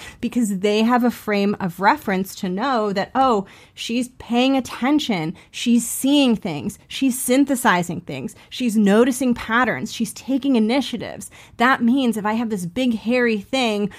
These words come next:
this big project, this promotion, this whatever,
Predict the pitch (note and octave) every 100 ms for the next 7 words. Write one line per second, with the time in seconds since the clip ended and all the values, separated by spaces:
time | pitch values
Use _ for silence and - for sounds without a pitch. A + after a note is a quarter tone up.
0 | - G#3 G3+ C4 A3+ - B3 B3 A3 G3+
1 | G3+ - - - A3+ A#3+ B3+ - G3 G3
2 | G3+ G#3 G3+ G#3+ D4 A3+ F#3 F#3+